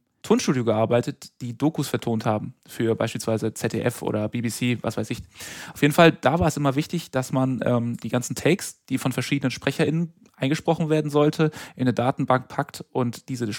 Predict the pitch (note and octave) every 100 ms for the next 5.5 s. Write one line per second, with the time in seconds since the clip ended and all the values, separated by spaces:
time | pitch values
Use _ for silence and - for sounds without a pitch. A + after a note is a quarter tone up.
0 | - - D#3 - - B2 A#2+ A#2 C3+ C3+
1 | B2 - C#3 C#3 E3+ - A#2+ C3+ C3+ A#2
2 | A2+ - A2+ G#2+ G#2 B2 B2 A#2 - -
3 | A2+ - B2+ - D3 F#3+ - C3 A#2+ C3+
4 | B2+ B2 A#2+ A2 C#3 - C3+ D3+ E3+ -
5 | - B2 B2 E3+ -